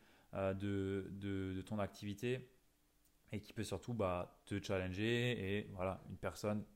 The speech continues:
que t'aimes bien, qui est déjà dans ton réseau. Je t'invite également à aller dans des événements où tu vas avoir des rencontres pour discuter avec des personnes, échanger, créer du contact, des liens. Bien souvent, il y a des événements avec des entrepreneurs autour de toi.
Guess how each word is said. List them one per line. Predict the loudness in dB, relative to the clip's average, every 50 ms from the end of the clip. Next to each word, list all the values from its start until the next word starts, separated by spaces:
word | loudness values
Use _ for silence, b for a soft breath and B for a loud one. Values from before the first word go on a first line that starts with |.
| -20 -8 -4
que | -4
t'aimes | -2 -2 -2 -2
bien, | 0 0 2 2 2 0
qui | -2 -4 -6
est |
déjà | -6 -4 -4 -6
dans | -6
ton | -6 -6 -4
réseau. | -4 -4 -4 -4 -8 -12 -16 B B B B B B B B B B B B B B B B B B B -20 -18
Je | -4 2
t'invite | 2 4 4 4 4 6
également | 8 10 10 10 10 10 6 6 6 6 4 4 2 0 0
à | 0 2 4 4 4 2 2
aller | 2 0 2 2
dans | 2 2
des | 2 2 2 2 2 2 4 4
événements | 6 6 4 4 4 2 2 2 0 -2 -6 -8
où | -10 -8
tu | -8 -6 -2 2
vas | 4 4 4
avoir | 4 4 4 2 2
des | 2 2 2 2
rencontres | 2 2 0 0 0 -2 -2 -4 -4 -6 -10 -18 _ -20 _ _ _ _
pour | -4 -2 -2
discuter | -2 -2 -4 -6 -6 -6 -6 -2 2 4
avec | 4 4 4 2 0
des | -2 -4
personnes, | -4 -4 -6 -4 -2 -2 -2 -2 -4 -8 -8 -6
échanger, | -4 -4 -2 -2 -2 -4 -4 -4 -6 -8 -10 -14 -18
créer | -14 -6 -4 -2 -2
du | -2 -2
contact, | -2 -4 -4 -2 -2 -4 -4 -6 -10 -20 -14 -8
des | -2 0 0 2
liens. | 2 0 -2 -4 -8 b b b b b b b b b
Bien | 0 2 2
souvent, | 2 0 -2 0 2 2 4 4 4 4 2 2
il | 2
y | 0
a | 0
des | -2 -2 -2 0
événements | 0 0 0 0 0 0 0 0 0 0 0 0 -2 -4 -6
avec | -6 -6 -6 -6 -6
des | -6 -6 -6
entrepreneurs | -8 -8 -8 -10 -10 -8 -6 -6 -4 -2 -2 -2 -4
autour | -4 -8 -10 -10 -8 -8
de | -8
toi. | -8 -4 -2 0 0 2 0 0 -2